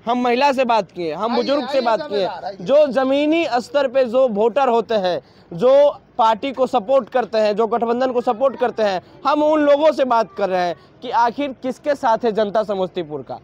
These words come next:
Speaker 1: जनता समस्तीपुर में सन्नी हजारी के प्रति जो माहौल है, उसका रुझान जनता सामने दे रही है। बहरहाल,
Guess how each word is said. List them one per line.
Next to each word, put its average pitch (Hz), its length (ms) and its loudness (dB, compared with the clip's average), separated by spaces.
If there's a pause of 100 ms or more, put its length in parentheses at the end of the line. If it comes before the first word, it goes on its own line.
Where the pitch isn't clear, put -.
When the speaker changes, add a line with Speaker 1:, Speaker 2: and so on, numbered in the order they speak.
(300)
Speaker 1:
जनता 226 400 2
समस्तीपुर 226 600 -4
में 233 260 -4
सन्नी 254 580 -2
हजारी 233 500 2
के - 320 -6
प्रति 202 360 -4
जो 214 140 0
माहौल 202 400 0
है, 254 240 -2 (260)
उसका 233 220 -2
रुझान 233 420 0
जनता 220 360 0
सामने 185 460 -2
दे 165 160 0
रही 135 200 -6
है। 123 140 -16 (220)
बहरहाल, 233 460 0